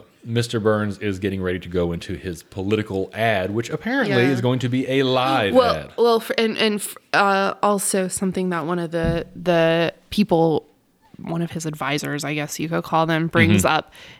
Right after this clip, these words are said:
Speaker 2: is the issue of Blinky, and that Blinky has been published, you know, pretty much everywhere
Speaker 1: Yeah,
Speaker 2: in the
Speaker 1: yeah, yeah,
Speaker 2: newspaper.
Speaker 1: yeah.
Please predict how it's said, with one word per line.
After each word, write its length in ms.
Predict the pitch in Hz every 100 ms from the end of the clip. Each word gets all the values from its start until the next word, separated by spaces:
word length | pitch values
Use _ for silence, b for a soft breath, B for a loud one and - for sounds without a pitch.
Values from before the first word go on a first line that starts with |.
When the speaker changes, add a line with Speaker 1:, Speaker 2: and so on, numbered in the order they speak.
| _ _
Speaker 2:
is 520 | 180 170 170 165 - - - - - _ _
the 160 | 190 -
issue 300 | - 156 151
of 140 | 151
Blinky, 560 | 156 151 160 - 156 - _ _ _ 190
and 200 | 175 151
that 160 | -
Blinky 360 | 170 175 175 170
has 140 | 170
been 180 | - 156
published, 560 | - - 156 156 - -
you 80 | 147
know, 100 | 147
pretty 220 | 190 180
much 200 | 156 -
everywhere 320 | 170 175 165
Speaker 1:
Yeah, 60 | 156
Speaker 2:
in 60 | 156
the 60 |
Speaker 1:
yeah, 40 | 156
yeah, 40 |
Speaker 2:
newspaper. 240 | 160 - -
Speaker 1:
yeah. 300 | 85 131